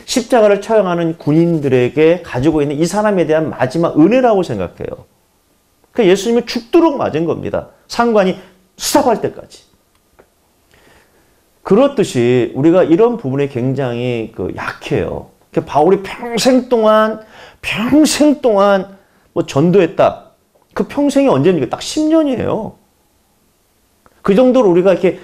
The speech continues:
주워 들은 게 많아. 그것이 각인됐단 말이에요. 정확한 하나님의 말씀이 각인된 게 아니라 이렇게 주워 들은 게 너무 많아요. 그래서 가장 복음을 거절하는 사람들이 이 종교인들이 많거든요. 그걸 아시고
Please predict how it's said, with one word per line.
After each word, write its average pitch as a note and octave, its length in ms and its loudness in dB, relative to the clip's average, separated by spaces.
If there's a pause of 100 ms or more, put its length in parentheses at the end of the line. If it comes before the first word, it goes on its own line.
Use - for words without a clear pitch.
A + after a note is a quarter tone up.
(160)
주워 A3 480 2
들은 G3 300 -2
게 F3 120 2
많아. F2 440 -6 (180)
그것이 A3 300 -2
각인됐단 E3 720 0
말이에요. - 200 -14 (280)
정확한 A3 680 -2
하나님의 G#3+ 460 0
말씀이 D3+ 480 -2
각인된 C#3 540 -2
게 C#3 80 -2
아니라 B2 460 0 (160)
이렇게 F#3+ 160 -8
주워 A#3+ 420 2
들은 A#3 200 -2
게 A3 100 0
너무 F#3+ 160 -2
많아요. F#2+ 800 -4 (720)
그래서 A#3 500 0
가장 - 680 -8
복음을 G3 580 2
거절하는 E3+ 680 0
사람들이 D3+ 800 0 (300)
이 D3 60 -12
종교인들이 E3 720 0
많거든요. E2 720 -10 (580)
그걸 D3 180 -2
아시고 B2 760 0